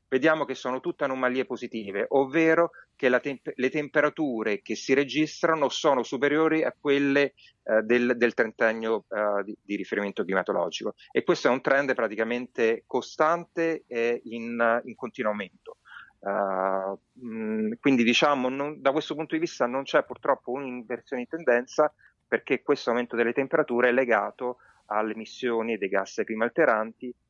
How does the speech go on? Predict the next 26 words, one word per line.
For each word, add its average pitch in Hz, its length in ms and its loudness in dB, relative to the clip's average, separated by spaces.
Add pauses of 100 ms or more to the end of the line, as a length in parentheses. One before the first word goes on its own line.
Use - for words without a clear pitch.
e - 120 -14
quindi 127 240 -4
è 110 60 4
legato 120 560 2
anche 117 600 -6
alla, 104 800 -4
alla, 98 760 -6
appunto 110 480 -2
alla, 98 580 -2
ai 110 140 4
problemi 110 540 0
del, 101 360 -4
del 110 120 -16
cambiamento 104 460 -10
climatico 123 540 -4
che 113 120 -16
sta, 113 280 0 (520)
eh, 107 260 0
diciamo, 104 460 -4 (300)
intensificando, 127 1200 0
aumentando 117 720 -2
le 110 100 -6
temperature, 143 800 -4
e - 120 -4
questo 127 360 -2
ha 113 180 4